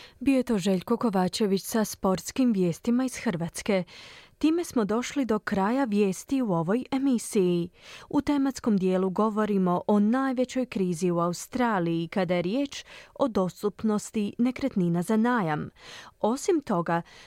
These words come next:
govorimo i o velikoj analizi u Viktoriji koja razmatra zašto žene trpe veću bol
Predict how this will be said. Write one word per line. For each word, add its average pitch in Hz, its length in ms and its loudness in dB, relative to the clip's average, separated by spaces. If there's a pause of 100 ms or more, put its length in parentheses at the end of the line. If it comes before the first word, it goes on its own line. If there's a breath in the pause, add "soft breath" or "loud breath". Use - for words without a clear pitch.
govorimo 262 760 2
i 220 160 0
o 214 60 2
velikoj 277 500 2
analizi 220 720 0
u 196 200 2
Viktoriji 208 760 0
koja 175 260 0
razmatra 233 640 0 (380 loud breath)
zašto 185 580 -2
žene 185 340 0
trpe 254 460 -2
veću 180 440 -2
bol 196 360 0